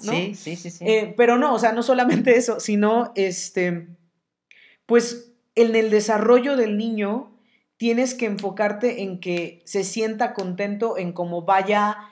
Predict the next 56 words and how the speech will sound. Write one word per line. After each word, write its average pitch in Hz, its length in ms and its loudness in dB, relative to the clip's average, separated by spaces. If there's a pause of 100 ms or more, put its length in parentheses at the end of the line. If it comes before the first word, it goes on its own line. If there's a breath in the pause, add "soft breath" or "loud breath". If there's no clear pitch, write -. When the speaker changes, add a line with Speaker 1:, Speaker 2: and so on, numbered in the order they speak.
(360 loud breath)
Speaker 1:
pues, 190 540 -6
este, 175 680 -6
si 196 120 -6
me 196 120 -2
gusta 240 220 -2
el 208 60 -2
fútbol, 196 360 -2
ok, 185 180 -6 (460)
va, 175 420 -6
vamos 220 340 0
a 202 40 -6
jugar 185 320 -4
fútbol. 185 280 -4
Si 175 120 -2
Speaker 2:
Ujú. 208 60 2
Speaker 1:
mañana 240 340 4
le 240 100 6
gusta 233 200 -2
el 233 80 0
básquet, 226 280 4
bueno, 247 320 4
pues 180 240 -6
ahora 214 260 6
le 254 120 6
gusta 240 240 -2
el 254 80 -2
básquet, 254 360 4
Speaker 2:
Sí. 190 40 -10
Speaker 1:
¿no? 226 180 -4 (260 loud breath)
O 214 100 0
si 214 120 -4
te 233 100 4
dice, 240 240 2
"¿Sabes 262 300 0
qué? 294 340 -6 (240 loud breath)
No 247 140 4
me 277 120 4
gustan 269 280 -4
los 262 120 -2
deportes", 247 680 0
no 254 180 4
invalidar 247 600 2
su 226 200 -4
opinión 220 460 -2
por 226 60 -6
Speaker 2:
Claro. 214 220 0
Speaker 1:
el 202 120 2
hecho 214 320 2
de 190 200 -6
que - 260 -10
está 180 180 -2
en 208 100 -2
una 202 140 0
edad, 185 380 4
Speaker 2:
Sí. 120 380 -10
Speaker 1:
¿no? 196 260 -4